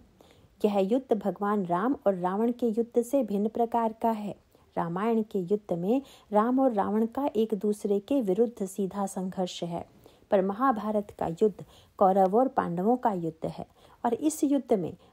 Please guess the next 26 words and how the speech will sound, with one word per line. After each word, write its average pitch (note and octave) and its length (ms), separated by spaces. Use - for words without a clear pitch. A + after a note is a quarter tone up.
बहिरंग G3 440
दृष्टि E3 480
से - 280
श्री - 180
कृष्ण B3 400
की G#3+ 240
भूमिका E3+ 560
तटस्थता A#3+ 720
के A#3+ 240
निकट F3+ 360
दिखाई F#3+ 480
देती F3 400
है। F3+ 260
क्योंकि D4+ 340
इस D4+ 260
युद्ध C4+ 240
में C4+ 200
उनकी B3 380
सेना A#3 380
कौरवों F#3+ 460
की A3 200
ओर G#3 220
से A3 200
लड़ G3+ 200
रही G3 300
थी F#3+ 220